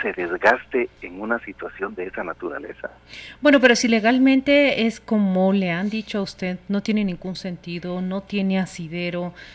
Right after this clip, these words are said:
Speaker 2: Existe incluso un antecedente donde ya una persona asumió de manera interina. Se trataba de menos de, de ocho semanas, según tengo entendido, por las fechas de renuncia del secretario y por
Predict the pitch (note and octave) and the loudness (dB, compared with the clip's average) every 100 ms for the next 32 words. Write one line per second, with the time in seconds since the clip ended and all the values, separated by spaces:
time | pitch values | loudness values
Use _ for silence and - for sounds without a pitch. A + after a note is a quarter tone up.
0 | - - G#3 B3 A3+ C#4 B3 - C4 C4 | -18 -10 -2 0 4 6 6 6 4 6
1 | A#3 G#3 G#3+ G#3 G#3 F#3+ F3 F3+ G#3+ G#3+ | 4 4 2 0 -4 -2 -2 -2 -2 -2
2 | F#3+ E3 E3+ F3+ F#3 F#3 F3+ F3 A3 A#3 | -2 -4 -4 -4 -2 -2 -2 0 2 2
3 | G#3+ E3+ D#3+ F3+ F3 F3+ G3 F3+ F3 F3 | 2 0 -4 -4 -2 0 -2 -2 -4 -2
4 | F3 F3+ F3 F3 E3+ D#3+ E3 G#3+ C4 - | -2 0 0 0 -2 -2 0 0 0 -4
5 | - - - G#3+ G3 F#3+ A3+ A#3+ G#3 G3+ | -20 -20 -6 2 4 8 8 8 6 6
6 | A3+ A3 F#3 F#3+ F3+ E3+ E3 D#3+ - D3+ | 4 2 6 8 8 6 4 0 -8 -6
7 | F#3 F#3 B3+ C4+ B3 G#3 A3 F3+ E3 F3 | 0 4 4 4 2 2 4 2 0 -4
8 | G3 F#3+ G3 F#3 F3+ F3+ F3 G3 E3 - | -2 -2 0 0 -2 -2 -2 -2 -2 -8
9 | - - - G3 F3+ E3+ G3 - G#3+ F#3 | -14 -20 -4 0 0 2 -2 0 0 0
10 | F3+ F#3 G3+ G#3 A3+ G3+ F3 E3+ E3 - | 0 2 2 0 0 0 0 -4 -4 -6
11 | F#3+ F3+ - F#3 G#3+ A3+ F#3+ - F3 E3+ | -6 -4 0 0 0 -2 -4 -6 -2 -2
12 | E3 D#3+ | -2 -6